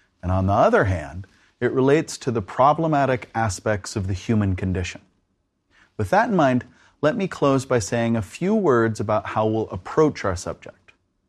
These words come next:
I'm a philosopher, and so I think of this course as primarily a philosophy course, in which we'll consider arguments, puzzle over thought experiments, explore big ideas,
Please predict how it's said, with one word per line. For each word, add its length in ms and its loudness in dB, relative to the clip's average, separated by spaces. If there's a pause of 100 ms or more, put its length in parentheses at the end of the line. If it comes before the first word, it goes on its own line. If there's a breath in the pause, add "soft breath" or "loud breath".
(320)
I'm 200 4
a 80 4
philosopher, 640 -2 (440)
and 140 0
so 220 4
I 280 2 (240 soft breath)
think 260 -4
of 120 2
this 160 2
course 340 -2
as 120 -6
primarily 760 0 (300 soft breath)
a 60 -6
philosophy 600 2
course, 380 -18 (340)
in 140 2
which 240 0
we'll 200 4
consider 540 -4
arguments, 600 0
puzzle 440 0
over 200 -2
thought 260 -2
experiments, 840 -4 (280)
explore 440 2
big 220 0
ideas, 720 2